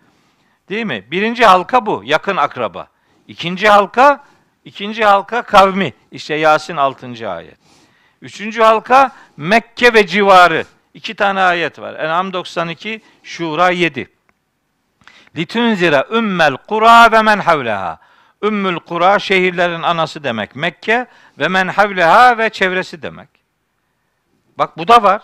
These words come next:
İki ayette var. Dört, ümmiler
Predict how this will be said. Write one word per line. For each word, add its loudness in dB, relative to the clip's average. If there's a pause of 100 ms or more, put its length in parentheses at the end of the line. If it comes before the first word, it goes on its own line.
İki -2
ayette 0
var. -10 (1160)
Dört, 0 (280)
ümmiler 4